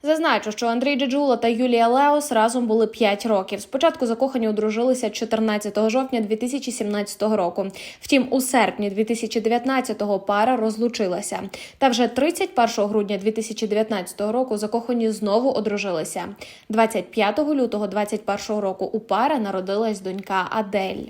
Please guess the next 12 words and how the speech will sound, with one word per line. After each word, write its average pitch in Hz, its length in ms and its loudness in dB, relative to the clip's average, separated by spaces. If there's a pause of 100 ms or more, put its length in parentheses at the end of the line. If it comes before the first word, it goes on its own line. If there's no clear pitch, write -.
(420)
Також 311 320 0
зазначу, 294 680 0
що 208 300 -2
стосунки 285 460 0
Андрія 254 360 4
та 233 100 0
Юлії 247 440 0
зіпсувалися 247 720 0
ще 226 200 -2
до 220 120 0
народження 254 560 2
дитини. 196 480 -2